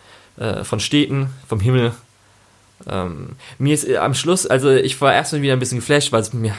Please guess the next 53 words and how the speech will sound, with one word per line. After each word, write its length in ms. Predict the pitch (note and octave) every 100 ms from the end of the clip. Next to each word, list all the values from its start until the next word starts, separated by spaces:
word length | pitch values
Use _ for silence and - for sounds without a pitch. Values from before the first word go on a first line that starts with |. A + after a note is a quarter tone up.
| - -
äh, 160 | - - - - -
also 260 | A2+ A2
Your 80 | A#2
Name 240 | A#2 A#2 A#2
ist 120 | -
ja, 460 | A2 G#2+ F#2 A2
äh, 40 | G2
mein 160 | A2
absoluter 400 | G#2+ - A2+ G#2
Anime-Lieblingsfilm. 760 | A2 A2+ A2+ - G#2+ - A2+ C3 - - - -
Und 80 | G2+
darum 200 | G#2 A2
war 100 | G#2+
es 100 | G#2
halt 160 | A2+ G2+
schön, 240 | - B2
nochmal, 760 | B2 A2 A2+ A2 A2 E2 G#2+ A2
äh, 500 | - - - - -
gleiche 440 | - G2+ A2+ A#2
Ästhetik 560 | F#2 - C3 A#2+ A#2+ G#2
jetzt 200 | G#2 -
im 100 | A2
neuen 240 | A2 A2+
Film 220 | A2 G#2+
oder 100 | G#2
den 160 | A2 A2+
neuen 240 | A2 A2 A2
Film 280 | - G#2
zu 160 | G2+ A2
sehen, 300 | G#2 A2 A2
der 120 | G#2
kommt. 380 | G#2 A2 A2+ - - - - - - - - -
Aber, 540 | - A#2+ A#2 A#2+ A#2+ -
ähm, 540 | A#2+ A#2 A#2 A#2 A2+
es 140 | - -
gab 240 | B2 C#3+
ja 80 | B2+
auch 120 | A2
so 120 | A#2 B2
ein 120 | A#2
paar 180 | B2+ B2
kleine 480 | - A2 A#2 D#3+
Änderungen, 340 | C3 D3 C#3 C#3+
fand 220 | C3+ C3+
ich 140 | C3 C3
zum 160 | B2
Beispiel. 500 | A2+ B2 - B2+ A#2
Es 160 | A2 -
gab 140 | B2+
ja 60 | B2+
diese 200 | A2 B2+
eine 220 | A#2 C3
Szene, 500 | C3 C3+ C#3 C3+ C#3+